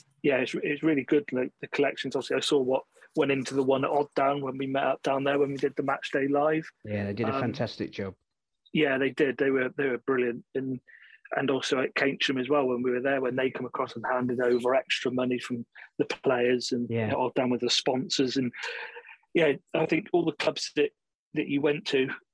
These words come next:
Speaker 1: were really receptive of, um, of everything and appreciate it. So hopefully, fingers crossed, next season we'll see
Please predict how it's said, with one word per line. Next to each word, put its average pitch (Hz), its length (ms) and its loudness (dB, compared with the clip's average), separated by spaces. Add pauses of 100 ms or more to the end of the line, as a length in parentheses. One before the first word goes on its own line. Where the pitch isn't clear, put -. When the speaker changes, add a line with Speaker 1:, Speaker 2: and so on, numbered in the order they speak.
(160)
Speaker 1:
were 139 80 -2
really 135 500 0 (160)
receptive - 580 -4
of, 127 140 -4 (220)
um, 127 340 -2 (140)
of 131 80 -2
everything 131 560 -2
and 127 180 -4 (480)
appreciate 135 400 2
it. 117 140 0
So 131 100 -4
hopefully, 147 400 0
fingers 131 340 0
crossed, - 320 -2
next 139 220 -2
season 127 280 -2
we'll 123 80 -4
see 131 300 0